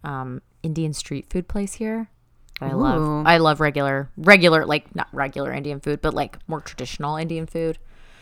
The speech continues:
Speaker 2: Right.
Speaker 1: Yes, I do love Indian food.
Speaker 2: What's the
Speaker 1: Yeah.
Speaker 2: street food place called?
Speaker 1: It's called Chattable.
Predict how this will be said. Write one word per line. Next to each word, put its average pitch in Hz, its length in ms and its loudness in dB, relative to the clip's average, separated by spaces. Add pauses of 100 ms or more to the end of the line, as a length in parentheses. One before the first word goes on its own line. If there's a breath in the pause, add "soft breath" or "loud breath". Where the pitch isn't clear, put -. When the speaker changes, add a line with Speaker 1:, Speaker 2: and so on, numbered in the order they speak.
(140)
Speaker 2:
Right. - 80 -8 (100)
Speaker 1:
Yes, - 280 -4
I 160 80 0
do 147 160 -2
love 139 160 0
Indian 139 300 -6
food. 139 340 -6 (800 soft breath)
Speaker 2:
What's 247 200 -2
the 247 100 -2
Speaker 1:
Yeah. 156 80 0
Speaker 2:
street 233 260 -2
food 262 220 -2
place 269 240 -2
called? 349 240 0 (640)
Speaker 1:
It's 202 140 2
called 285 220 2
Chattable. 294 720 2